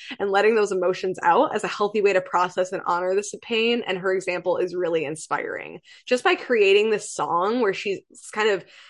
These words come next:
singing, screaming, "Give me back my girlhood, it was mine first."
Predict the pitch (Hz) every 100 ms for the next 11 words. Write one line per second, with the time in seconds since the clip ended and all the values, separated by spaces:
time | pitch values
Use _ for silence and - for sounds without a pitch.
0 | _ - - - 233 240 247 240 226 -
1 | - 190 196 214 226 233 247 - - -
2 | 180 208 240 247 202 185 185 - - 196
3 | 185 180 180 180 196 226 226 185 175 170
4 | 180 190 180 175 185 170 - - 240 330
5 | - -